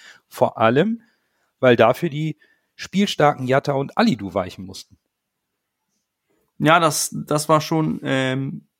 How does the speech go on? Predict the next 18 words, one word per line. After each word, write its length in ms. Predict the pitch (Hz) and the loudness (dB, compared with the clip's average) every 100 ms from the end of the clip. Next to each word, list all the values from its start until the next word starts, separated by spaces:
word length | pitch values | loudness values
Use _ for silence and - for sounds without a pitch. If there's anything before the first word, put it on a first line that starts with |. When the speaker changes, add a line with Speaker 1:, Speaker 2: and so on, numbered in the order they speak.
| _ - | _ 0
Speaker 2:
überraschend. 600 | 143 143 123 - 185 185 | 4 4 4 0 -4 -6
Ich 100 | 135 | 0
glaube, 220 | 139 139 | 2 2
dass, 320 | 131 123 - - | -2 -4 -10 -12
äh, 360 | 160 139 135 127 - - | -4 -2 0 -2 -8 -10
keiner 600 | - 165 175 139 104 - _ _ _ _ _ _ | 0 2 4 4 2 -6 _ _ _ _ _ _
von, 720 | - 131 127 123 - - - - | -2 2 2 0 -2 -8 -12 -12
von 320 | - - 127 | -8 -2 2
uns 240 | 135 127 | 2 2
H 80 | 131 | 0
S 80 | 120 | 0
V-Fans, 640 | - 131 - 120 123 - - | 2 2 2 0 -2 -6 -4
äh, 340 | 120 120 120 | 0 0 0
Podcaster 640 | 120 139 131 - 127 - 123 | 0 0 0 0 0 2 2
und 180 | 120 - | 2 -2
Experten, 560 | - - 139 131 120 | -8 -2 -2 0 -2
wer 120 | 117 | -2
sonst, 360 | 113 127 - | -2 -4 -6